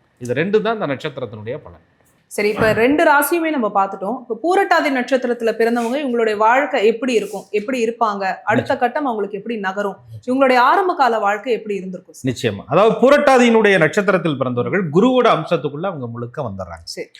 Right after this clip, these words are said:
Speaker 1: இது கணத்துல மனுஷ கணமா இருக்கிறதுனால
Speaker 2: ம்.
Speaker 1: சில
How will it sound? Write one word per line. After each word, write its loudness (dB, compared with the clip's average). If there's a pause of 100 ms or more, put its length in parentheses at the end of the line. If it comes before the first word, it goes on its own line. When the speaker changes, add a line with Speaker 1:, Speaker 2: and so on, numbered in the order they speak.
(720)
Speaker 1:
இது 2
கணத்துல 4
மனுஷ 4
கணமா 4
இருக்கிறதுனால -2
Speaker 2:
ம். -16
Speaker 1:
சில 2